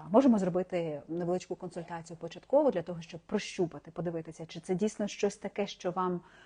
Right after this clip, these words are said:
потрібно, чи ви готові проходити терапію. І якщо ви готові, я буду чекати вас і буду рада провести вас, а, за ручку. Сама зараз, а, проходжу два нових курси, і один із них це теж про, а, один із них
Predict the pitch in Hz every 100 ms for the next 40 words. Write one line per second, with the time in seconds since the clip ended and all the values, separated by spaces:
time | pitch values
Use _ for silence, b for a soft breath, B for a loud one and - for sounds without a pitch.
0 | - 185 196 294 277 175 - 175 196 202
1 | 196 - 285 285 - 202 196 180 175 -
2 | 170 - 170 160 165 170 190 - 381 240
3 | - 285 202 165 190 202 - - 196 170
4 | 156 170 - - B B B B B -
5 | 156 147 185 190 170 180 240 302 254 -
6 | 170 160 - 202 175 170 165 - - -
7 | - - - 165 170 - - 165 B B
8 | B - 311 269 240 226 220 214 233 -
9 | 202 175 202 196 226 226 202 185 170 202
10 | 185 170 175 - 240 - 208 180 175 196
11 | 180 175 190 185 - 175 180 175 - -
12 | - 180 175 160 156 165 - 190 202 196
13 | 180 - 175 214 330